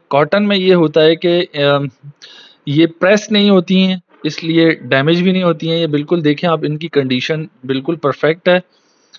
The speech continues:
वरना जो बोरों में आता है वो प्रेस हुए हुए होते हैं, तो उनके जो है ना, वो थोड़ा damage होने के भी chances होते हैं। तो माल जो है माशाल्लाह बहुत ज़बरदस्त है जी। रेट इसका साढ़े छः सौ रुपये per K G है।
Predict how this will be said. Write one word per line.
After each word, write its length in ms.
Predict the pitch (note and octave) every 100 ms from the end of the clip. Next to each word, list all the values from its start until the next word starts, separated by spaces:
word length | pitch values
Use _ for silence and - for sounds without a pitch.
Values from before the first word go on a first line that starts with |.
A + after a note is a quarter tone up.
| _ _ -
वरना 240 | C#3 D#3+
जो 100 | D#3+
बोरों 340 | C3 C3+ D3 F#3
में 140 | F#3
आता 260 | E3+ E3 F3
है 100 | F3
वो 120 | E3+
प्रेस 340 | E3+ F#3 F3+
हुए 120 | F3+ E3+
हुए 100 | F3
होते 260 | D#3+ D3+
हैं, 100 | E3+
तो 100 | F3+
उनके 340 | D#3 D#3 D3+ E3+
जो 120 | D#3+
है 140 | C3+
ना, 100 | D3+
वो 320 | D#3 D#3 D3+ D3 -
थोड़ा 200 | D#3+ C#3+
damage 440 | C3+ C3+ C#3+ E3+ D#3+
होने 180 | D#3+ D#3
के 80 |
भी 120 | D#3 D#3
chances 380 | C3 A2+ C3+
होते 240 | A#2 G#2+ A2
हैं। 160 | G#2 - _ _ - _ _ _ _ _ _ -
तो 380 | A#2+ A#2 A#2 -
माल 280 | B2+ B2+ E3
जो 120 | E3+
है 140 | D#3 D#3+
माशाल्लाह 440 | D3+ C#3+ D3 C#3+
बहुत 280 | B2+ B2+ D3
ज़बरदस्त 500 | C#3 C3 C3 D3 -
है 80 | C#3
जी। 180 | C#3 C3 _ -
रेट 360 | B2 C#3+ E3 - D#3+
इसका 340 | D3 - D3+
साढ़े 340 | - C#3+ C3
छः 200 | D3+ D#3+
सौ 140 | D3 D#3
रुपये 220 | D3+ D#3
per 220 | D3 C3 C3+
K 120 | D#3+ D#3
G 140 | E3+
है। 220 | E3 E3